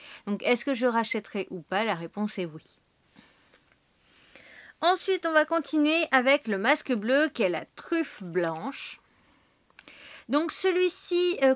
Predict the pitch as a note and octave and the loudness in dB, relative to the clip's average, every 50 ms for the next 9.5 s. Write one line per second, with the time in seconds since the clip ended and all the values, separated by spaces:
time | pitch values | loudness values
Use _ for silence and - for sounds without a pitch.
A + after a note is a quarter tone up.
0 | C4+ - - E4+ F4 - - D#4+ D#4+ C#4 C4 D4 D4 D#4 D#4 - A#3 A3 - B3 | 2 -2 -8 -8 -8 -6 -2 -2 -2 0 0 0 2 2 2 0 0 -2 0 -2
1 | B3 B3 A3+ - - - - - A3+ A3 A3 A3+ A3 A3 A3 A3 E3+ - - - | 0 0 -2 -4 -8 -12 -12 -10 -6 -2 0 0 2 2 0 0 -2 -6 -12 -14
2 | - F#3 G3+ G3+ G3 F#3+ F#3 - - F#3+ G#3 G#3 - G#3 G3+ F#3+ - - A#3+ A3 | -10 -6 -4 -2 -2 -2 -2 -2 2 2 2 4 4 2 0 0 2 2 2 2
3 | A3 A3+ A3 A3 A#3 A#3 A3 F#3 - - - E3 - - - - F#3+ F3 G3+ - | 4 2 4 2 2 2 2 0 0 -2 -12 -14 -14 -10 -4 -2 0 0 0 -2
4 | - - - - - - - - - - F#3 F#3+ F3+ - B3 B3 C4 G#3+ C4 C4 | -4 -8 -10 -14 -20 -20 -20 -20 -14 -10 -8 -8 -2 0 2 2 2 2 2 2
5 | B3+ B3 B3 A3+ A#3 B3 A#3+ A3 G#3 A#3+ B3 A#3+ A3+ G#3 A3+ C4+ B3 - D4 C#4+ | 4 4 2 2 2 0 0 0 0 2 2 2 2 2 0 -4 -2 -2 -4 -2
6 | C4 C4+ B3 A3+ - B3 A#3+ A#3 A#3 A3+ G3+ F#3 - G#3 F#3+ F#3+ F#3+ F#3+ - - | 0 0 -2 0 0 0 0 2 2 2 0 0 -2 -2 0 2 2 0 -2 0
7 | - C#4 C4 B3+ - A#3+ A3 G3+ E3+ - G3 F#3 F3 E3 E3+ F#3 B3+ C4 - - | 4 6 6 6 6 2 0 0 0 0 0 0 0 -2 -2 -2 -4 -2 -2 -2
8 | C4+ C4 B3 - - C4 B3 A#3 G3 F3+ - - F#3+ E3 D#3 E3 - - - D4+ | -2 -2 -2 -2 -2 0 0 0 -2 -4 -6 -6 -6 -6 -6 -8 -8 -2 4 4
9 | D#4 D#4 - C#4+ B3 G#3+ G#3 G3 F#3 G3+ | 4 4 2 -4 -4 -4 -2 -4 -4 -4